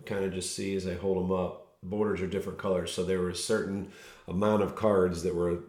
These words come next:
all that color. So when you looked at it in a factory set, you could see it by colors, the different, um,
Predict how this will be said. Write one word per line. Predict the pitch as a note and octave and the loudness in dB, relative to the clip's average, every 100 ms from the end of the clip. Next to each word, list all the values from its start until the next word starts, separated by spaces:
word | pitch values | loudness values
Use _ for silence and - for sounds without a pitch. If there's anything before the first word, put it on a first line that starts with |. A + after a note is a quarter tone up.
| - _ _ | -20 _ _
all | F#2 F#2+ F#2+ | 0 2 2
that | F2+ - | 0 0
color. | G#2 F#2+ E2+ | 2 4 2
So | E2 - F#2 | 0 0 2
when | F#2 | 2
you | G2+ | 4
looked | A#2 A#2+ | 4 6
at | A2+ G#2+ | 4 4
it | G2+ | 4
in | |
a | F#2 | 0
factory | - G#2+ A2 - F#2 | 0 0 -2 -2 -2
set, | E2+ - F#2 F#2 | 0 2 2 0
you | |
could | F#2 F#2+ | -4 -4
see | - A2 | -2 0
it | G2 F#2+ | 0 2
by | F#2 | 0
colors, | - A2 G2+ F2+ F2 | 4 4 6 4 2
the | - | -4
different, | E2+ F#2+ G2 F2+ - - - - - - | -2 -2 -2 -4 -6 -16 -20 -20 -20 -16
um, | - E2+ E2 D#2+ | -8 -4 -4 -6